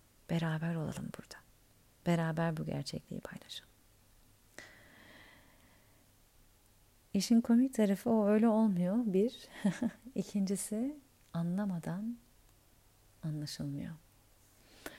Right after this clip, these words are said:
Şimdi o iki insanın da gördüklerinin ne olduğunu anlamaları için veri toplamaları gerekti. Biri tadından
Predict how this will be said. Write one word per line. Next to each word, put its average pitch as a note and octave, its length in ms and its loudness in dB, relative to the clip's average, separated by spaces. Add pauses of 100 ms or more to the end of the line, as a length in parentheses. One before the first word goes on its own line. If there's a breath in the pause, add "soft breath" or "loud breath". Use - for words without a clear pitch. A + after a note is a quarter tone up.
(100)
Şimdi A3+ 280 6
o A#3 200 4
iki A#3+ 280 2
insanın B3 520 4
da G#3+ 300 0 (880)
gördüklerinin F#3+ 1000 -2 (680 soft breath)
ne G3+ 240 2
olduğunu F3 460 -2
anlamaları D#3+ 580 -4
için A3+ 540 -6
veri F3+ 280 0
toplamaları D#3 560 -6
gerekti. C#3+ 480 -6 (1700 loud breath)
Biri F#3 300 0
tadından D#3+ 720 -4